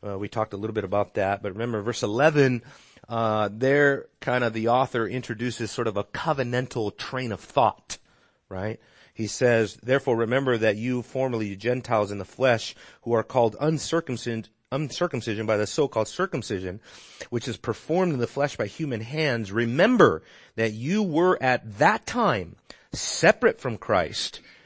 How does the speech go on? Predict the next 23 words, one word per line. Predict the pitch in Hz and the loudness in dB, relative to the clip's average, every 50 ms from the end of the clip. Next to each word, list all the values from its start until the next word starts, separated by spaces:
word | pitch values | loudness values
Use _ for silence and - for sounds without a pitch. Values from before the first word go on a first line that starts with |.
| _ - | _ -6
excluded | - 127 - - - - - - - 143 156 185 247 285 247 214 151 120 - | -6 -4 -4 -4 -6 -6 -8 -6 -4 -2 0 2 2 4 4 4 4 2 2
from | - 123 120 | -2 -2 -2
the | 117 | -4
commonwealth | - - - - 180 196 190 180 165 151 139 127 - | -6 -8 -6 -2 -2 0 0 0 -2 0 -2 -2 -2
of | 131 107 | -2 0
Israel, | 139 196 233 220 220 202 147 113 95 82 80 - _ _ - - - - - | 0 0 0 0 0 0 2 2 2 0 -4 -8 _ _ -20 -20 -20 -18 -10
and | - 135 135 135 | -4 -4 -2 -2
strangers | - - - - - 170 202 220 269 285 277 240 165 151 117 - - | -2 -6 -6 -4 -2 0 0 2 2 0 0 -2 -2 -4 -4 -6 -8
to | - 117 | -8 -8
the | 110 | -8
covenants | - _ - - - - - 220 180 214 180 131 - - - - - - - - - - _ _ - | -8 _ -8 -10 -8 -4 -2 -2 0 0 0 -2 -4 -6 -8 -12 -12 -12 -14 -20 -20 -20 _ _ -4
of | - 127 - _ - | -4 -4 -4 _ -16
promise, | - - - 165 190 208 170 117 - - - - - - - - - _ - | -16 -8 -4 -2 0 0 0 0 -2 -4 -6 -8 -8 -10 -14 -20 -20 _ -4
having | - 117 107 104 92 90 | -4 -2 -2 -2 -4 -2
no | 90 143 202 208 | 0 2 2 4
hope, | 156 160 156 151 - - - _ _ _ _ _ - | 4 4 4 2 2 -4 -18 _ _ _ _ _ -8
without | 92 107 160 185 - 170 147 135 107 - | -2 0 0 2 2 2 0 0 0 -2
God | - 117 110 107 104 104 104 - _ _ _ _ _ _ - - | 0 0 2 2 0 -2 -4 -6 _ _ _ _ _ _ -6 -4
in | 135 127 123 120 | -2 -2 -2 -2
the | 117 104 | -4 -4
world." | 90 95 92 90 87 78 76 - - - _ _ _ _ _ _ - - _ | -4 -2 -2 -2 -2 -2 -4 -8 -14 -20 _ _ _ _ _ _ -20 -12 _
But | - 120 117 | -4 -4 -2
now, | 117 113 113 117 117 135 165 208 254 277 240 143 101 95 87 95 131 170 | -2 -4 -2 -2 0 2 2 2 2 2 2 0 0 -2 -4 -6 -6 -8